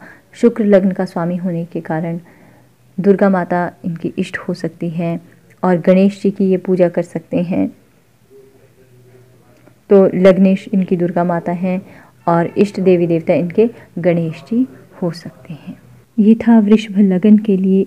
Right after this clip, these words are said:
एक general prediction। सही आंकलन के लिए, सही फलादेश के लिए, ग्रहों की अन्य स्थितियाँ,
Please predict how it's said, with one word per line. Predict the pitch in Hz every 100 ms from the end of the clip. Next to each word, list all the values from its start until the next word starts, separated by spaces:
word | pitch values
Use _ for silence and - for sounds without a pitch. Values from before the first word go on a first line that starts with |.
| 196
एक | 190 196 - _ -
general | 165 196 196 190 214
prediction। | 214 220 170 165 165 - 185 208 - - _ _ _ _ _ _
सही | 240 226 277 269 262 - -
आंकलन | 208 208 220 220 220
के | 208 202 175
लिए, | 180 180 175 180 - _ _ _ -
सही | 202 220 233 226
फलादेश | 226 - - 190 185 202 214 214
के | - 180
लिए, | 180 175 180 175 - - _ _ _ 185
ग्रहों | 202 196 226
की | 226
अन्य | 226 220 214 247
स्थितियाँ, | 226 - 202 190 185 180